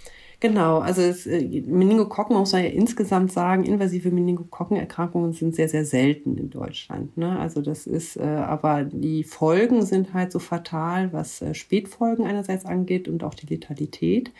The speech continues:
sodass, äh, die stiko dann auch entschieden hat, vor, ich glaub, das ist auch schon fünfzehn Jahren her,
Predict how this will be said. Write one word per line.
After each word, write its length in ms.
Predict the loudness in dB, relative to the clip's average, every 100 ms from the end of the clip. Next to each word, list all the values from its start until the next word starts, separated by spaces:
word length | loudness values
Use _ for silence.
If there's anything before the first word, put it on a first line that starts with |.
| -18 -16 -16 -18 -10
sodass, 520 | -2 0 2 0 -4
äh, 280 | -2 2 2
die 140 | 2 -4
stiko 400 | -2 0 2 4
dann 180 | 4
auch 220 | 4 0 0
entschieden 580 | 0 2 4 6 6
hat, 240 | 4 2 -2
vor, 500 | 0 4 4 4 0 -6
ich 140 | -20 -8
glaub, 160 | -8
das 160 | -8 -8
ist 180 | -8 -6
auch 100 | -6
schon 140 | -6
fünfzehn 460 | -2 -2 0 0 0
Jahren 360 | 0 0 -2
her, 360 | 0 0 -2